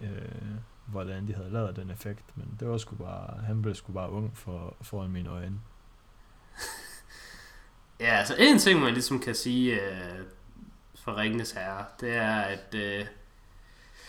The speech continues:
Speaker 2: C G I'en eller V F X, jeg ved ikke engang, hvad forskellen er, og practical effects og bare movie magic, det er der sgu ikke rigtig noget at sætte en finger på, og det er endnu mere vanvittigt, når man tænker på, at det er fra to tusind og et, to og tre.
Speaker 1: Ja.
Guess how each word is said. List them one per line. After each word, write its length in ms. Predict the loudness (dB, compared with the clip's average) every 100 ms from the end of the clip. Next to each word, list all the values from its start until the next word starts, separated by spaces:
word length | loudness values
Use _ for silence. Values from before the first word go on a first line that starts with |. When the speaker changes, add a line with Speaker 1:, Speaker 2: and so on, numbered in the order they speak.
| -18 -18 -18 -20 -20 -20 -12 -10 -10 -12 -14 2
Speaker 2:
C 280 | 4 4 4
G 40 | 6
I'en 580 | 12 12 12 12 8 6
eller 480 | 4 2 4 2
V 300 | 0 2 2 4
F 20 |
X, 40 | 2 2 0
jeg 80 | 0
ved 60 |
ikke 0 |
engang, 160 | 0 -2
hvad 80 | -4
forskellen 520 | -4 -2 0 -2 -2
er, 200 | -4 -4 -8 -8
og 340 | -6 -4 -6
practical 480 | 0 0 0 -4 -4 -4
effects 480 | 0 -2 -2 -6 -4
og 480 | -2 0 0 0 -4 -10 4
bare 180 | 6 8
movie 320 | 8 6 6 4
magic, 480 | 4 2 -6 -10 -18 -6 2
det 80 |
er 40 | 4
der 60 |
sgu 140 | 4 4
ikke 120 | 2
rigtig 200 | 2 2
noget 140 | 0
at 60 | 0
sætte 160 | -2 -4
en 60 |
finger 240 | -4 -4 -6
på, 220 | -6 -6
og 220 | -8 -4
det 220 | 0 2
er 40 | 4
endnu 140 | 4
mere 260 | 4 2 2
vanvittigt, 480 | 0 2 0 -2 -4
når 120 | -6
man 140 | -6
tænker 280 | -2 0 -2
på, 180 | -2 -6
at 100 | -6 -6
det 80 | -6
er 40 | -6
fra 80 | -6
to 220 | -4 -4
tusind 340 | -4 -8 -4 -4
og 60 |
et, 80 | -4
to 240 | -6 -6
og 80 | -6
tre. 260 | -6 -6 -8 -12 -20 -20 -20 -20 -20 -20 -20 -8
Speaker 1:
Ja. 180 | -8